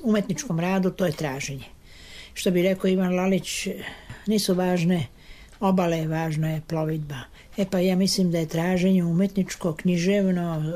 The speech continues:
li-, slikarsko, muzičko, kako god hoćete traženje ih ima, nema ništa važnije nego samo traženje, ispitivanje, lutanje u tom traženju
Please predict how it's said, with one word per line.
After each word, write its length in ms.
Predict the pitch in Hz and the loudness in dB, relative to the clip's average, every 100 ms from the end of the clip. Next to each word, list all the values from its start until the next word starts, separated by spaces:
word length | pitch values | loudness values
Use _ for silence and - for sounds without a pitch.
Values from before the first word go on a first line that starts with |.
| 160 | -2
li-, 240 | 165 202 | 0 2
slikarsko, 640 | - 202 196 175 - 175 | 2 0 0 -2 -2 -2
muzičko, 520 | 165 185 185 208 - 175 | 0 2 2 0 -2 -8
kako 300 | - - 214 | -10 -8 -6
god 260 | - 214 | -2 0
hoćete 360 | 185 - 156 - | 0 -4 -8 -6
traženje 600 | 175 165 160 165 170 175 | -4 -2 -2 -2 -2 -4
ih 160 | 151 | -4
ima, 260 | 220 214 233 - - - - - - - | -2 -2 -4 -10 -20 -20 -20 -20 -20 -8
nema 540 | 220 185 202 190 180 156 - 190 | 2 4 4 2 0 -6 -8 0
ništa 420 | 220 214 - 202 | 2 2 0 0
važnije 580 | 175 180 165 175 175 165 | 0 0 0 2 0 0
nego 220 | 160 151 | -4 -4
samo 460 | - 165 165 160 | -4 -4 -4 -6
traženje, 680 | 147 151 147 143 190 208 220 202 - - - | -6 -8 -8 -4 2 2 2 -4 -18 -20 -4
ispitivanje, 960 | 180 - - 185 185 202 233 240 233 202 - - - - | -4 -2 -6 -2 0 2 4 4 2 0 -8 -18 -16 -2
lutanje 760 | 160 170 196 214 214 254 247 | 2 4 4 2 2 2 4
u 80 | 240 | 2
tom 240 | 220 226 208 | 0 -2 0
traženju 600 | 214 226 208 220 214 | -2 0 0 2 2